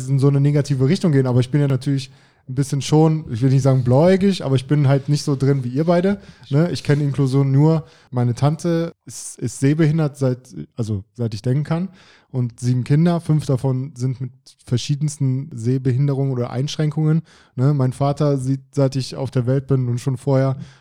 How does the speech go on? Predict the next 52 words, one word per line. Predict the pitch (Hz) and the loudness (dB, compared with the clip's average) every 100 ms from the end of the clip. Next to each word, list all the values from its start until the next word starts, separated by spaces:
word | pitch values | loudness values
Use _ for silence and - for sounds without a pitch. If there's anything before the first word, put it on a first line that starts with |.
| - | -2
nur | 127 127 | 0 0
zwölf, | - 135 131 | 0 0 0
dreizehn | 131 131 127 123 | 0 -4 -2 -4
Prozent. | 131 - 135 135 127 | -4 0 0 0 -2
Ne? | 127 | -2
Das | 123 113 | 0 -2
heißt, | 120 | -2
ich | 117 | -4
kenne | - 135 | 0 2
das | 160 156 | 2 -2
schon. | - 165 202 214 - _ _ _ _ | -2 0 0 -4 -18 _ _ _ _
Also | 123 127 | -2 -2
aus | - | 0
der | 135 143 | -2 0
Hinsicht | 143 165 160 185 - | -2 -2 -2 -4 -2
so. | 160 170 | 0 0
Und | 139 | 0
für | 135 | -2
mich | 135 131 | -4 -4
war | |
das | 127 - | -6 -4
damals | 127 127 135 | -2 -2 -2
auch | 127 | 0
immer | 123 | 2
normal. | 117 123 139 147 - _ _ | 2 0 0 -4 -8 _ _
Mit | 127 120 - 135 | -10 -10 -10 -2
meinen | 127 123 | 0 2
Cousins | 131 120 135 135 | 0 0 0 -2
im | 120 | -2
gleichen | 131 123 | 0 -2
Alter, | 127 123 135 139 | -4 -4 0 0
so, | 120 135 131 | 2 2 2
da | 120 | 0
hast | 117 | -2
du | - | -2
keinen | 117 | -2
Unterschied | 123 139 151 147 | -2 -4 -4 -2
gemerkt. | 147 151 - _ _ _ _ | -2 -2 -4 _ _ _ _
Und | 123 113 | -6 0
da | 131 | 2
merke | 131 143 151 | 2 0 -2
ich | 139 | -6
aber | 139 131 | -4 -2
auch | 139 131 - | -2 -4 -6
erst | 127 117 - _ _ _ _ _ | -6 -6 -8 _ _ _ _ _
jetzt | 123 190 - | -6 -6 -2
so | 127 | 0
langsam, | 120 123 139 127 | 2 0 0 0
wenn | 127 | -2
ich | - | -2
so | 123 | -4
sehe, | 131 135 | 0 0